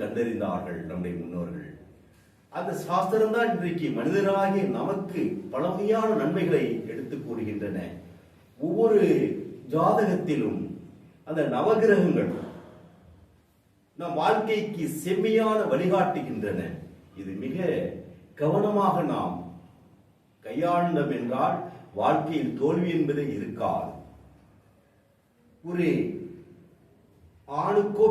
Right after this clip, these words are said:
பெண்ணுக்கோ மன பொருத்தங்கள் பார்க்கின்ற பொழுதும், அல்லது தொழிற்சாலத்திலே சேர்ந்து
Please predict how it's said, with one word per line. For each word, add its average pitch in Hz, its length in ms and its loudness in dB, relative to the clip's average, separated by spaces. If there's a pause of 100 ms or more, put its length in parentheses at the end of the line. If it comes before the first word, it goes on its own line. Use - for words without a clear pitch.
பெண்ணுக்கோ 170 440 2 (180)
மன - 120 4 (120)
பொருத்தங்கள் 170 640 4
பார்க்கின்ற 113 400 -4 (100)
பொழுதும், 90 380 -6 (840)
அல்லது 180 460 6 (640)
தொழிற்சாலத்திலே 196 920 4 (680)
சேர்ந்து 214 520 10